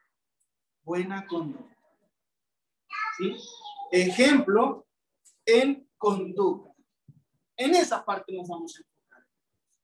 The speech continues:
¿sí? Ahora, vamos a ir a un versículo también que nos dice ahí en Tito. Adelante. Vamos a Tito, capítulo dos.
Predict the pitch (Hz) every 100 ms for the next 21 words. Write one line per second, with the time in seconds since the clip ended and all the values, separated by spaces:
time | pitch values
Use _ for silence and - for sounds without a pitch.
0 | _ _ _ _ _ 214 277 - _ _
1 | _ 202 226 - - _ _ _ _ _
2 | _ _ _ _ _ 262 349 302 285 302
3 | 294 254 240 240 240 233 208 190 202 233
4 | - _ _ _ 208 214 214 247 247 247
5 | 247 302 311 - 160 202 240 277 254 -
6 | _ _ _ 175 190 233 226 247 - 220
7 | 226 - - _ 240 247 226 202 - -
8 | -